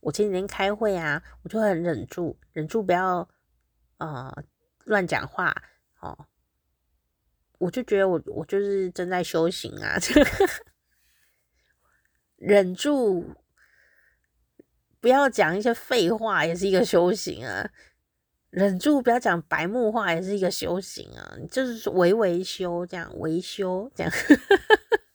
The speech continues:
那，那要怎样变得不会生气呢？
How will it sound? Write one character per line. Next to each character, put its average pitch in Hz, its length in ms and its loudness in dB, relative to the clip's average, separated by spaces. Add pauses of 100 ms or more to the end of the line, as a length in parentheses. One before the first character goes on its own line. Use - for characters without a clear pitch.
(2500)
那， 320 260 4 (1120)
那 339 160 6
要 320 140 4
怎 202 180 2
样 254 260 2
变 277 160 4
得 226 120 2
不 220 160 -2
会 247 160 4
生 240 260 0
气 254 280 -4
呢？ 175 500 0